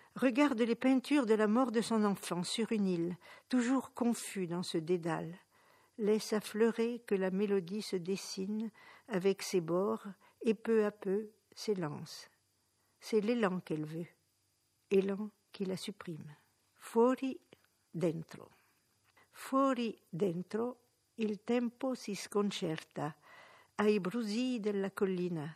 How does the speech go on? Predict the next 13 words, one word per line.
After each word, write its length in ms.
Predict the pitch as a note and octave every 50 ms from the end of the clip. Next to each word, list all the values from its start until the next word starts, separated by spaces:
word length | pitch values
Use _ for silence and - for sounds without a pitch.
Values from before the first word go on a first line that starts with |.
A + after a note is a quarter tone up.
| - _ _ _ _ _ _
della 320 | G3+ G#3+ G3 F#3+ G3 F#3
casa, 500 | - - A3 G#3+ A3+ G#3+ F3+ F3 E3+ F#3
della 340 | F#3+ E3+ F3+ F3 F3 F3+ F3
valle. 480 | E3+ E3+ D#3 D#3 D#3 D#3 E3 F3 - _ _ _ _ _ _ _ _ _ _ _ _ _ _ _ _
Fuori 560 | - - A3 G#3+ A#3 B3+ A#3 C4 C4 - - -
u-, 80 | - G#3
uguale 720 | - D4 G#3 - A#3 A3+ G#3 G#3+ G3+ G3 G#3 C#4 - _ _ _ _ _ _
presente. 840 | _ - G#3+ G#3 G3 E3+ D#3+ C#3 C3+ D3+ C#3+ - - D3 D3+ D3+ _ _ _ _ _ _ _ _ _ _ _ _ - _ _ _ _
E 140 | - A#3+ A#3
la 120 | G#3+ G#3
massa 520 | G3+ G3+ A3+ B3+ B3 - - - - A3+ G#3+
delle 220 | F#3 F#3 F3+ F3+
immagini 800 | G3 G#3 G#3 F#3 F3 D#3+ E3+ E3+ D#3+ F3+ G3 F#3 F#3+ G#3 A#3 D#4+